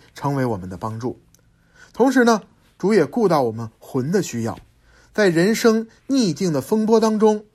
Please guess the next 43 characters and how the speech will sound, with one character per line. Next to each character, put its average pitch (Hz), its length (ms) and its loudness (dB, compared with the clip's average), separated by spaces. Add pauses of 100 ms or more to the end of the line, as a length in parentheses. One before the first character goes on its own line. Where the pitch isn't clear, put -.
(200)
在 196 140 -4
各 220 180 -2
种 151 140 -8
的 165 260 -12
惴 226 180 -2
惴 196 140 2
不 196 140 0
安 202 140 0
的 196 100 -2
情 208 240 -4
形 185 160 -2
里 131 100 -4
面， 127 160 -6 (260)
这 285 180 4
一 262 40 4
位 240 160 6
主 131 300 -2 (180)
做 165 320 6
了 110 180 0
我 107 140 -4
们 92 120 -12
的 92 100 -10
平 104 240 -14
安， 131 240 -2 (480)
使 - 140 -8
我 139 120 0
们 117 140 -6
啊， 107 160 -10
能 139 260 -4
够 175 240 2 (200)
在 147 140 0
平 185 260 -4
安 226 140 2
中 214 220 6 (160)
与 135 120 -2
主 123 240 -4
一 226 140 2
同 123 220 -6
的 143 80 2
来 107 140 -2
过 127 180 -2
生 165 220 -4
活。 - 240 -12